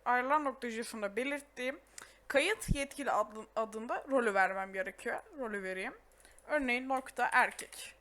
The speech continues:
Şimdi kimi kaydedelim? Şu arkadaş benden düşük yetkili, onu kaydedebilirim.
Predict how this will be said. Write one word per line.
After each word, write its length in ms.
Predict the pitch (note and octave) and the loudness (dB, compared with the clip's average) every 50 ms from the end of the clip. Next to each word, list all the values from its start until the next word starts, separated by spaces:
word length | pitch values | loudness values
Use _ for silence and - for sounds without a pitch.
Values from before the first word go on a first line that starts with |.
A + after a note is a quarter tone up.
| _ | _
Şimdi 200 | - - - - | -20 -20 -20 -18
kimi 260 | - - D#4+ D4 C4+ - | -12 -8 -6 -6 -6 -2
kaydedelim? 720 | - G#3+ G3+ G3 C#4 - F3 F3 G3 G3+ A#3 - C#4 - - | 2 2 2 2 2 -2 -6 -6 -6 -8 -8 -10 -20 -20 -18
Şu 180 | - - D4 | -12 -4 -4
arkadaş 540 | A3+ G3+ G#3 - G3+ G3 A#3 - - - - - - - | -4 -4 -2 -6 -8 -8 -8 -10 -10 -12 -14 -18 -14 -8
benden 340 | A3 G#3 G3+ G#3 G#3 G#3+ G#3 | -8 -8 -6 -6 -8 -10 -10
düşük 240 | G#3 - - - G3+ | -12 -14 -12 -10 -10
yetkili, 280 | F#3 F#3 - G#3 A3 | -10 -10 -10 -12 -10
onu 160 | A3 G#3+ G#3+ | -10 -10 -10
kaydedebilirim. 760 | A3 - G#3 - - - - - - - - - - - C#4 | -8 -8 -8 -8 -8 -12 -14 -14 -14 -12 -12 -14 -12 -12 -14